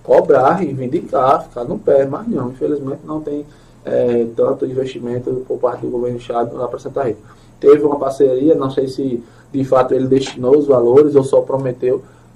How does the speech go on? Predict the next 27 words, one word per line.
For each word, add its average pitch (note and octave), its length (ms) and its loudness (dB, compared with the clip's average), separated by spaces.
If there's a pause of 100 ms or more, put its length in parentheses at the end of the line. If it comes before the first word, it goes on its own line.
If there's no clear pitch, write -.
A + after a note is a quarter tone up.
(140)
em C3 100 -8
relação C3+ 400 0
ao C#3 80 0
hospital C#3 280 -2
infan-, D#3+ 260 -6 (200)
infantil, B2 540 -8 (380)
que B2+ 320 -6 (180)
fazem B2+ 360 0
sete C3+ 360 0
anos C3 260 0
que C#3+ 160 -2
ainda C3+ 180 2
tá C3+ 140 2
lá, C3 360 2 (280)
na B2+ 140 -2
verdade B2+ 220 0
é C3 60 -2
uma B2 120 0
upa B2 180 -2
infantil, B2 460 -10 (420)
tá C3+ 180 4
lá C3+ 340 6
e, E3+ 60 0
e C#3+ 220 -4
não C3+ 100 -2
sai C3+ 180 2
do, D3 300 2